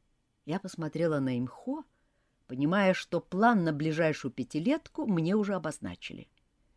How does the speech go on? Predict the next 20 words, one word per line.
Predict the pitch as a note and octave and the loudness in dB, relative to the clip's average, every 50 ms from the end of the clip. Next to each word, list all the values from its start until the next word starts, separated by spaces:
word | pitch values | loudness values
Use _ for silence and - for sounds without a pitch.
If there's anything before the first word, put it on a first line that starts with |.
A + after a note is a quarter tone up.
| _ _ - | _ _ -2
Недовыполнение | C3 D3 G3 G#3+ F3 F3+ D3+ D#3 C#3+ - C3+ B2+ B2+ B2+ C#3+ F3+ A3+ B3 C4+ C#4+ D4 | 2 6 6 8 8 8 6 6 4 4 2 0 2 4 6 6 8 8 8 8 6
плана | - D4 D4 E4 E4 E4 D#4 D#4+ D#4 D#4+ - _ _ _ _ _ _ _ - | 4 2 0 2 2 4 4 2 0 0 -4 _ _ _ _ _ _ _ -2
карается | - E3+ D#3 D#3+ G3 B3 C4+ D4+ - - D4 C4+ | 2 4 6 8 8 8 8 6 4 2 -2 0
перевыполнением | - - G#3 G3+ G3 F3+ F3 E3+ - - D3 C3+ C3 C3 C#3 D#3+ F#3 A3+ A#3+ C4 C#4 C4 | 2 4 6 6 8 8 6 4 4 2 2 2 4 4 6 6 6 6 6 8 6 6
его | B3 C#4 C#4+ C#4 C#4 | 6 6 6 6 6
на | A#3 G#3 C#4+ | 6 6 4
следующую | - - - - - G#3+ - - G2+ - - - - | 2 -2 -4 -4 -2 -2 -2 -2 -4 -6 -6 -10 -10
пятилетку. | - F#2 - G#2+ G2 F#2+ F2+ - - - - - - - _ _ _ _ _ _ _ _ _ _ _ _ _ _ _ _ - | -10 -8 -6 -6 -6 -6 -6 -8 -10 -16 -20 -20 -20 -20 _ _ _ _ _ _ _ _ _ _ _ _ _ _ _ _ -10
Так | D4+ E4 - - | -10 -8 -8 -10
что | - - D#3+ D#3 C#3 | -6 0 0 2 2
жизнь | B2 C#3 F#3 B3+ D#4 E4 D#4 F4+ F4+ | 2 4 6 8 8 8 6 2 0
у | F4+ | 0
меня | F#4 F#4 F4 F4+ F4 | 0 0 2 2 2
будет | C#4+ D4 E4 E4+ D4+ C#4 F4 D#4 - - _ _ | 2 2 2 2 2 0 0 -2 -4 -10 _ _
очень | - D#3 F3 G#3 - - - - C4 C4 - - - | 2 2 2 2 0 -6 -6 -2 -2 -2 -2 -2 -4
интересная. | B2+ B2+ C3+ - - - C#3 C3+ - - F#2 - - - - - - - - - _ _ _ _ _ _ _ _ _ _ _ | -6 -6 -6 -8 -10 -10 -10 -10 -8 -10 -12 -12 -12 -12 -12 -12 -14 -16 -18 -20 _ _ _ _ _ _ _ _ _ _ _
Я | - D#3+ D3+ | -8 -2 0
бы | C#3+ D#3 | 2 4
даже | C#3+ D#3 C#3 D3 C#3 | 4 4 2 2 -2
сказала, | - - - C#3+ C3+ C3 F#3+ A3 A#3 G#3+ G#3 G3+ - | -4 -4 -4 -4 0 2 4 4 4 4 2 0 -4